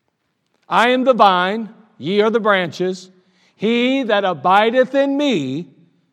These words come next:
and I in him, the same bringeth forth much fruit, for without me ye can do nothing."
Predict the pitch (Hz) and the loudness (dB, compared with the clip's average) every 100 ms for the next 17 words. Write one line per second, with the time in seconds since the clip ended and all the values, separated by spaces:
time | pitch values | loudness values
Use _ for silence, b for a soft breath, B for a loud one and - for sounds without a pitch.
0 | _ _ _ - 156 214 277 277 202 180 | _ _ _ -6 4 6 6 2 0 -2
1 | 190 190 - 214 220 226 214 220 214 208 | -4 -8 -6 -4 -4 -4 -4 -6 -2 0
2 | 208 156 185 185 - 202 156 139 b b | 0 -2 -4 -4 0 0 0 -6 b b
3 | b - 151 180 175 156 156 147 147 139 | b -10 -2 0 0 -2 -6 -6 -8 -8
4 | 139 113 - | -8 -10 -16